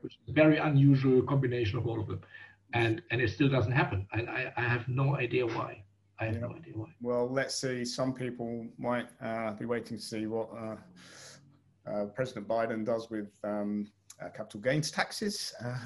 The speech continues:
Speaker 2: people might be, uh, looking to move out of the U S, but, um, maybe there are some other positive pieces of news there which might support the case, if not this time going forward.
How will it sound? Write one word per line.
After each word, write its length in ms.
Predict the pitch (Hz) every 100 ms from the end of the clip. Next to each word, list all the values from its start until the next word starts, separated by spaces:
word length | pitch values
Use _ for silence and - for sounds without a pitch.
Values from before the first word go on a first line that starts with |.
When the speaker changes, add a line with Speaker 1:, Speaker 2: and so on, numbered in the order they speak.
| 131
Speaker 2:
people 240 | 123 -
might 160 | 120 135
be, 320 | 135 131 135
uh, 140 | 139 147 135
looking 240 | 139 151
to 80 | 156
move 160 | 160
out 140 | 185 185
of 100 | 135
the 60 |
U 160 | 127 120
S, 160 | 107 -
but, 240 | 139 135
um, 340 | 156 151 151 147 -
maybe 240 | 170 180
there 160 | 175 170
are 160 | 160 151
some 200 | - 151
other 240 | 143 139
positive 640 | 131 147 131 131 135 123 -
pieces 300 | 131 131 120
of 100 | 117
news 200 | 123 120
there 200 | 127 123
which 240 | 117 -
might 340 | 135 135 131 - - _ _
support 460 | - 139 - 143
the 80 | 135
case, 400 | 123 135 131 131
if 160 | 135 -
not 180 | 131 131
this 220 | 131 -
time 240 | 127 123
going 240 | 120 120 113
forward. 460 | - 123 123 123